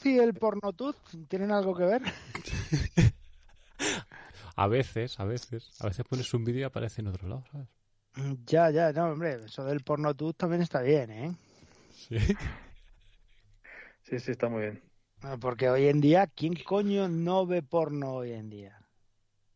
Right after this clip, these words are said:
Speaker 2: Hacemos
Speaker 1: La gran
Speaker 2: encuestas.
Speaker 1: mayoría de la gente ve porno, tío. Eso es un hecho.
Speaker 2: Robert, ¿tú ves
Speaker 3: A ver.
Speaker 2: porno?
Speaker 3: O-,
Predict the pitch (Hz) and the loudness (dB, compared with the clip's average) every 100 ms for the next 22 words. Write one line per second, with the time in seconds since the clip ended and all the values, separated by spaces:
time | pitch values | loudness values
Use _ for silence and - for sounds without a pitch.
0 | _ _ _ _ _ _ _ _ _ _ | _ _ _ _ _ _ _ _ _ _
1 | _ _ _ _ _ _ _ _ _ _ | _ _ _ _ _ _ _ _ _ _
2 | _ _ _ - 107 117 127 135 135 151 | _ _ _ -8 -2 0 2 2 4 4
3 | 180 175 147 165 185 175 - 160 170 175 | 6 6 6 4 4 2 0 -4 -2 -2
4 | 156 147 151 220 127 110 202 - _ _ | -2 -2 -4 -2 -4 -2 -2 -4 _ _
5 | _ _ _ - _ - 117 - - 196 | _ _ _ -20 _ -14 -10 -10 0 4
6 | 175 214 262 135 - _ _ _ _ _ | 4 4 2 0 -4 _ _ _ _ _
7 | _ _ _ _ _ _ _ _ _ _ | _ _ _ _ _ _ _ _ _ _
8 | - 120 123 120 117 131 127 127 139 120 | 0 0 0 -2 0 0 2 2 2 0
9 | 101 _ _ _ _ _ _ _ _ _ | -6 _ _ _ _ _ _ _ _ _
10 | _ _ _ _ _ _ _ _ _ - | _ _ _ _ _ _ _ _ _ -20
11 | _ - 143 | _ -12 -6